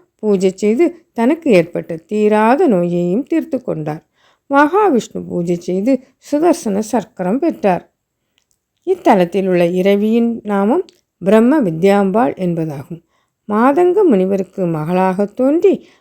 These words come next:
மாதங்கி என்ற பெயருடன் வளர்ந்து வந்த அன்னை சுவேதாரண்யரை நோக்கி தவம் செய்து கணவனாக பெற்றதாக தல வரலாற்றில் கூறப்பட்டுள்ளது. பிரம்மனுக்கு வித்தை கற்பித்ததால்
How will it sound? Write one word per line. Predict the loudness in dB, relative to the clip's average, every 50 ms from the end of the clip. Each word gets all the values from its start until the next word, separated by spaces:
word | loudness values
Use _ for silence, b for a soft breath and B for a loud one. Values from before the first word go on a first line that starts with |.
| b b -2
மாதங்கி | 0 0 2 2 2 2 0 0 0 0 0
என்ற | 2 2 0 -2
பெயருடன் | -2 -2 -2 -2 -2 0 -2 0 0 0 0
வளர்ந்து | 0 0 0 -2 -2 -2 -2 -2
வந்த | -2 -2 -2 -4 -6
அன்னை | -8 -6 -4 -2 2 2 2 2 2 -2 b b b b b b _ -6
சுவேதாரண்யரை | -2 0 2 2 2 2 2 0 0 2 2 0 0 0 0 0 0 0 -2 -4 -6 -10
நோக்கி | -12 -12 -12 -10 -10 -8
தவம் | -6 -4 -2 -2 0 -2 -2
செய்து | -4 -4 -8 -6 -4 -4 -6 -6
கணவனாக | -4 -4 -2 0 2 2 0 0 -2 -4 -6 -8 -8 _ -4
பெற்றதாக | -6 -4 -4 -6 -8 -8 -6 -4 -4 -4
தல | -4 -4 -2 0 2 2 2
வரலாற்றில் | 0 0 -2 0 0 -2 -2 -4 -6 -10 -14 -16 -10 _ -2
கூறப்பட்டுள்ளது. | -2 0 0 -2 -4 -6 -6 -10 -12 -10 -12 -14 -16 -18 _ b b b b b b b b b -2 2
பிரம்மனுக்கு | 2 4 4 4 4 2 2 0 -2 -6 -8 -10 -8
வித்தை | -10 -10 -10 -10 -10 -8 -6
கற்பித்ததால் | -6 -6 -6 -8 -10 -10 -8 -6 -4 -2 -2 -4